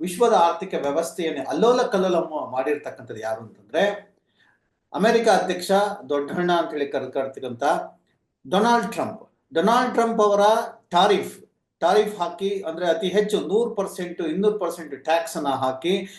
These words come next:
ಬೇರೆ ಬೇರೆ ವಿದೇಶಗಳಿಗೆ ಬೆದರಿಕೆ ಹೊಡ್ಡುತ್ತಾ ಇರೋ ಆತಂಕಕ-, ಆತಂಕವಾದಿ,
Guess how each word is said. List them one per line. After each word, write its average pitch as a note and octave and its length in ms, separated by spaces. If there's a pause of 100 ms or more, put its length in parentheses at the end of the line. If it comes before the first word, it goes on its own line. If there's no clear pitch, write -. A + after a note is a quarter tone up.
(240)
ಬೇರೆ F3+ 360
ಬೇರೆ F#3+ 200
ವಿದೇಶಗಳಿಗೆ D#3+ 600
ಬೆದರಿಕೆ G3+ 400
ಹೊಡ್ಡುತ್ತಾ E3 400
ಇರೋ C#3+ 180
ಆತಂಕಕ-, F#3 800
ಆತಂಕವಾದಿ, F#3 1120